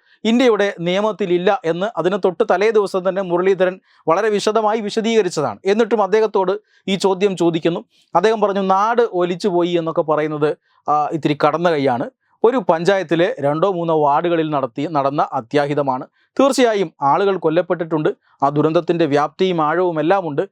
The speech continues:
പക്ഷെ നാട് ഒലിച്ചു പോയി എന്നൊരിക്കലും പറയരുത്" എന്ന് അദ്ദേഹം പറഞ്ഞു. അതിലാണ് വലിയ വിവാദമുണ്ടാകുന്നത്. വയനാട്ടിൽ തിരഞ്ഞെടുപ്പ് നടന്നുകൊണ്ടിരിക്കുമ്പോൾ, ആ, ചില കക്ഷികൾക്ക് വീണ് കിട്ടിയ ഒരു അവസരമാണ്.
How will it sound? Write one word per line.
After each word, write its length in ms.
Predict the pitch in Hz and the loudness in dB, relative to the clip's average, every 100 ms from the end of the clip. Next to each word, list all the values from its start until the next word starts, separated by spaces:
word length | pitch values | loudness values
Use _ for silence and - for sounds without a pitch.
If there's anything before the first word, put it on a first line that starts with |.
| _ _ | _ _
പക്ഷെ 200 | 165 196 | -2 0
നാട് 340 | 175 170 240 240 | 2 2 2 2
ഒലിച്ചു 260 | 180 - | 0 -2
പോയി 180 | 160 165 165 | -2 0 2
എന്നൊരിക്കലും 460 | 156 147 165 160 156 | 0 -2 -2 -2 0
പറയരുത്" 400 | 156 165 139 123 - - | 0 0 -2 -4 -6 -4
എന്ന് 160 | 170 170 | 0 0
അദ്ദേഹം 300 | 160 165 190 | 0 0 0
പറഞ്ഞു. 200 | 175 139 - _ _ - 202 | -2 -2 -12 _ _ -2 0
അതിലാണ് 340 | 247 262 254 | 2 2 2
വലിയ 260 | 226 233 254 | 0 2 2
വിവാദമുണ്ടാകുന്നത്. 960 | 220 226 233 208 202 196 185 185 226 - _ - | 2 2 0 -2 0 -2 -2 -2 -2 -4 _ -4
വയനാട്ടിൽ 400 | 196 208 202 202 | -2 0 -2 -2
തിരഞ്ഞെടുപ്പ് 520 | 185 196 202 196 196 | 0 0 0 0 -2
നടന്നുകൊണ്ടിരിക്കുമ്പോൾ, 920 | 185 196 196 180 180 180 185 185 185 - _ _ 156 | -2 -2 -2 -2 -4 -4 -2 0 -2 -6 _ _ 0
ആ, 240 | 160 156 156 | 0 0 -2
ചില 120 | 180 180 | 0 0
കക്ഷികൾക്ക് 540 | 170 - 190 180 170 | 0 -2 0 2 0
വീണ് 280 | 147 208 226 | 0 0 2
കിട്ടിയ 240 | 196 185 | 0 2
ഒരു 140 | 175 156 | 2 2
അവസരമാണ്. 580 | 156 190 180 156 170 | 0 0 0 0 -2